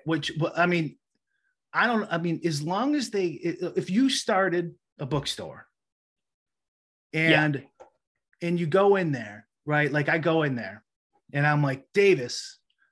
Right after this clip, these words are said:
Speaker 1: I want this book," you know, you, and I come back, I tell all my friends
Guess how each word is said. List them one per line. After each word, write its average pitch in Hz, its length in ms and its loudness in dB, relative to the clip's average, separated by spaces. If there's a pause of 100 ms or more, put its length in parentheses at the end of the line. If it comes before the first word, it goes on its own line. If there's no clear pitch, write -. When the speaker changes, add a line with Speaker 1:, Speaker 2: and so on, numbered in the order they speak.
Speaker 1:
I 139 80 -4
want 156 220 -2
this 143 180 -2
book," 117 500 -8
you 117 160 -4
know, 123 100 -2
you, 123 180 -4
and 120 280 -4
I 135 60 -2
come 202 280 0
back, 151 360 0 (380)
I 139 80 -2
tell 196 320 4
all 214 180 4
my 185 200 0
friends 101 600 -8